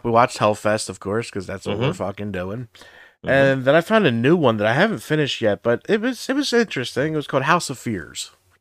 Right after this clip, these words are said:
Speaker 2: All right, you told me about that one. Yeah.
Speaker 1: Yeah, it's basically your haunted house movie. A group of teens get a sneak preview, and it mixes in some Exorcist 'cause there's some idol from Africa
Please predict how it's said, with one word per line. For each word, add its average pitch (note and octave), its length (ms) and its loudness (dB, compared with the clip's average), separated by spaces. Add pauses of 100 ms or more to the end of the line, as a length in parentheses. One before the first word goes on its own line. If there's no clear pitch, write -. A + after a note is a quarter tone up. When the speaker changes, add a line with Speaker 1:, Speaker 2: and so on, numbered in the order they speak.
(100)
Speaker 2:
All G2 120 -4
right, F#2 180 -2
you D#2+ 80 -8
told D#2+ 160 -6
me D#2 60 -4
about C#2+ 220 -4
that C2 180 -6
one. C2+ 320 -6
Yeah. C2+ 340 -2 (920)
Speaker 1:
Yeah, G#2+ 100 -6
it's G2 240 -8
basically D#3 580 2
your C#3+ 300 -2
haunted C#3+ 320 0
house A#2+ 300 2
movie. A2+ 440 -4
A G#2 80 -2
group A#2 280 -6
of A#2 120 -6
teens A2+ 340 -6
get A2 140 -4
a G#2+ 80 -4
sneak A2+ 340 -8
preview, G#2 640 -4 (500)
and G#2 640 -2 (640)
it C#3+ 160 -6
mixes E3 360 -4
in D#3+ 100 2
some A2+ 240 -6
Exorcist A#2+ 640 -6
'cause G#2+ 200 -8
there's G#2 160 -6
some G2+ 280 -6
idol B2+ 320 2
from G#2+ 220 -4
Africa G2 600 -4